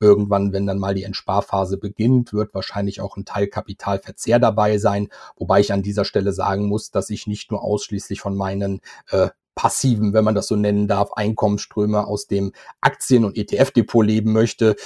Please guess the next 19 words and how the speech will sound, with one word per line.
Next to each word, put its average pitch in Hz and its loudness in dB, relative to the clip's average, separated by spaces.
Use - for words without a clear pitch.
sondern 101 4
inzwischen 104 -2
bei 101 2
mir 104 0
auch, 98 4
ähm, 98 -2
ja, - -4
zwei - -2
Immobilien 120 4
dazugekommen 110 2
sind, 107 -2
äh, 101 2
die 110 -4
ich - -10
vermiete 110 -2
beziehungsweise 101 -4
künftig - -8
vermieten 98 -8
werde. 107 2